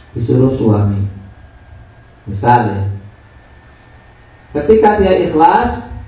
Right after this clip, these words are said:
dia akan lebih mudah dan tidak perlu jengkel. Kan gitu. Tapi kadang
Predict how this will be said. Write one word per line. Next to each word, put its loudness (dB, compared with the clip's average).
dia 0
akan 0
lebih 2
mudah 2
dan -2
tidak 0
perlu 2
jengkel. 2
Kan -2
gitu. -6
Tapi 2
kadang 2